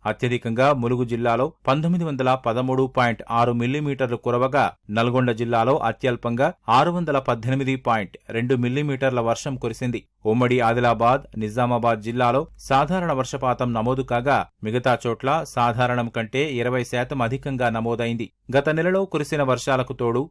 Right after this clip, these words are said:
ఉపరితల ఆవర్తన ప్రభావంతో మళ్లీ జోరుగా వర్షాలు పడుతున్నాయి.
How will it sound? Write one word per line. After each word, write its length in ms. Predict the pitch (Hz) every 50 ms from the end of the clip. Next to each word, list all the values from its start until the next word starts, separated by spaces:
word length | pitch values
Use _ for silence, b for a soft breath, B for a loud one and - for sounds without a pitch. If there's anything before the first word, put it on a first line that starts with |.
| _ -
ఉపరితల 440 | 117 110 135 135 139 135 - 127 127 - 113 117
ఆవర్తన 340 | 123 127 135 127 - 135 123
ప్రభావంతో 640 | - - 120 107 117 131 139 143 131 127 123 151 135 101 85 - - 110
మళ్లీ 320 | 110 117 123 120 123 139 156 139
జోరుగా 460 | 113 117 120 127 135 135 135 131 120
వర్షాలు 420 | 113 117 117 - - 156 143 127
పడుతున్నాయి. 540 | - - 117 110 - 127 120 120 123 117